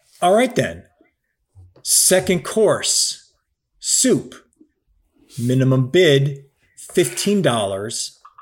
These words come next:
It's Lindsay's turn. Your options, creamy shrimp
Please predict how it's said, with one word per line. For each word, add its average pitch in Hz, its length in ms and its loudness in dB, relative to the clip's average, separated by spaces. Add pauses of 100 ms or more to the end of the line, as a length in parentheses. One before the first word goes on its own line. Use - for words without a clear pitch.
(240)
It's 131 220 -6
Lindsay's 127 400 0
turn. 127 560 -4 (1000)
Your 143 220 -4
options, 123 720 -4 (840)
creamy 262 460 0
shrimp 202 600 -2